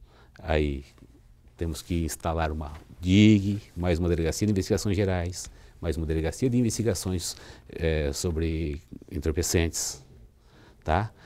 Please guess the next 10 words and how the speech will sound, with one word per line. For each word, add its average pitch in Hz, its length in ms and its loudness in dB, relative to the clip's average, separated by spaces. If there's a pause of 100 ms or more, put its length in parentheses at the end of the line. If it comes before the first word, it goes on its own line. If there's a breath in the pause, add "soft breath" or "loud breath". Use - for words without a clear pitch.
(220 loud breath)
E 101 240 6
uma 113 180 2
delegacia 104 480 4
de 104 60 2
defesa 98 220 0
da 104 80 2
mulher. 78 400 -2 (500 soft breath)
Nossa 104 300 2
prioridade 95 680 4
hoje - 500 2